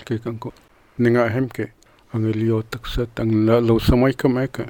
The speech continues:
Nente mo sama. Ang ahik sat. Ang temsik sat. Ang ahik sat. Kina taman na kasnetan. Pahyeng wait taking min.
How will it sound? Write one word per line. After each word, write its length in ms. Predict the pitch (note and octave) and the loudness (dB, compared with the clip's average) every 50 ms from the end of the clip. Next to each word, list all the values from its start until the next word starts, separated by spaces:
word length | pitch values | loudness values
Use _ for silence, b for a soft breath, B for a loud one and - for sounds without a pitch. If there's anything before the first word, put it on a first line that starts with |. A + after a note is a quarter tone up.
| - - - | -14 -12 -4
Nente 400 | G#2+ A2 A2 G2+ F#2 - - A#2 A2 G#2 | -2 0 0 0 0 0 0 0 2 2
mo 160 | G#2+ A2 G#2+ | 2 0 -2
sama. 320 | - - - A#2 G#2+ - - - _ _ _ _ _ _ b b b b b b b b b A#2+ | -2 -4 -4 -4 -4 -6 -8 -14 _ _ _ _ _ _ b b b b b b b b b -2
Ang 160 | A2 G#2 G2+ | 0 0 0
ahik 320 | D#2 - - G2+ A2 - | -2 -2 -2 -2 -4 -4
sat. 400 | - - - A2+ G#2 - - - - - _ _ _ _ _ - | -2 -2 0 0 -2 -4 -8 -16 -18 -18 _ _ _ _ _ -8
Ang 160 | A#2 G#2 G2 - | -6 -6 -4 -2
temsik 480 | - A2+ G2 F2+ - - G#2 - - | -2 -2 -2 -2 -4 -6 -6 -6 -6
sat. 320 | - - G#2 G2 - - - - - _ _ b b b b b b b b b b b b b b b - | -4 -4 -4 -4 -6 -10 -12 -12 -14 _ _ b b b b b b b b b b b b b b b -8
Ang 160 | A#2 A2 A2 A#2+ | -6 -4 -4 -4
ahik 320 | - G2 F#2 - - - | -4 -6 -6 -6 -6 -6
sat. 240 | - B2+ A#2 A#2 - - F3+ - - - - - - - | -6 -8 -8 -10 -12 -12 -10 -10 -10 -10 -12 -18 -18 -10
Kina 320 | - A#2+ A#2 A2 A2+ B2 A#2+ | -6 -6 -4 -4 -4 -6 -8
taman 320 | - - A#2+ A2+ A2 A2 | -8 -8 -6 -6 -6 -6
na 80 | A2 A2 | -8 -8
kasnetan. 560 | - C3+ - - - A#2 G#2 G2+ - A2 G2 G2 - | -10 -10 -8 -4 -2 -2 -2 -2 -2 -4 -4 -4 -4
Pahyeng 400 | C3 A2+ - A2+ A2+ A2+ A2 B2 | -6 -4 -2 0 2 2 4 2
wait 160 | A#2+ A#2 - - | 2 0 -4 -8
taking 320 | A#2+ A2+ - A#2+ A2 G#2+ G#2+ | -10 -8 -6 -6 -6 -6 -8
min. 160 | A2 G#2 | -10 -10